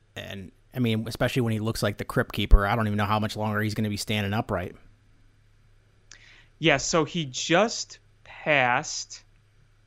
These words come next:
Speaker 2: um, I just lost it. Uh, J-, John McGraw. He just passed, uh, passed John McGraw, now second all time. Uh,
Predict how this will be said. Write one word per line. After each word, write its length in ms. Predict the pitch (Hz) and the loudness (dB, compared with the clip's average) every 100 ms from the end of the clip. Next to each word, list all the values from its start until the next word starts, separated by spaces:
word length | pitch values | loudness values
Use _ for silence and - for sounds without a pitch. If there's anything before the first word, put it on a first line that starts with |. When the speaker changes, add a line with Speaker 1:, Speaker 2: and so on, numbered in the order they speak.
| _ _ _ _ _ _ _ _ _ _ | _ _ _ _ _ _ _ _ _ _
Speaker 2:
um, 800 | 143 156 151 151 151 151 151 147 - | -10 -6 -4 -2 -2 -2 -4 -8 -6
I 80 | 139 | -4
just 200 | 127 - | -4 -2
lost 260 | 120 120 | -2 -2
it. 120 | - - _ _ _ _ _ _ | -12 -14 _ _ _ _ _ _
Uh, 180 | 180 165 | 6 8
J-, 240 | 143 160 196 _ _ _ _ _ _ _ - 170 | 6 2 2 _ _ _ _ _ _ _ -8 -2
John 280 | 147 180 202 | 4 4 4
McGraw. 420 | 180 147 120 107 | 0 -2 -2 -2
He 120 | 170 | -6
just 280 | 151 220 - | -6 -6 0
passed, 440 | 214 196 143 131 - | 0 0 -4 -8 -2
uh, 120 | 147 | 0
passed 340 | 139 160 143 135 | 0 -2 -2 0
John 260 | 147 170 | 0 2
McGraw, 440 | 175 143 131 127 127 - - | 0 2 4 4 0 -10 -4
now 180 | 143 170 | 0 0
second 420 | - 180 175 160 | -2 -4 -4 -6
all 240 | - 139 151 | -4 -4 -4
time. 540 | - 123 117 117 117 - _ _ - _ _ - | -6 -2 -2 -2 -6 -16 _ _ -20 _ _ 0
Uh, 240 | 120 117 | 0 0